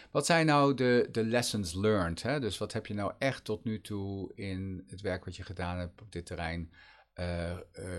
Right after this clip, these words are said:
ondervonden als zijnde heel belangrijk? Van, joh,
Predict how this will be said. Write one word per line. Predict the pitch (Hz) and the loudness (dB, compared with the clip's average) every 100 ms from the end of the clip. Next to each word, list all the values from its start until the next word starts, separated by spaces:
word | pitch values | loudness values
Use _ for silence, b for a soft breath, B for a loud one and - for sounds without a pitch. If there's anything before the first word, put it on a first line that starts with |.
| 87 82 - | -6 -8 -14
ondervonden | - 107 101 - 127 143 123 - | -8 -6 -4 2 2 2 0 0
als | 98 95 - | -2 -2 -2
zijnde | 101 95 90 | -2 -2 -4
heel | 82 73 107 139 | -6 0 2 2
belangrijk? | 104 95 92 85 73 64 71 | 2 -2 -2 -4 -8 -10 -12
Van, | - 85 | -10 -6
joh, | 95 104 95 | 0 0 0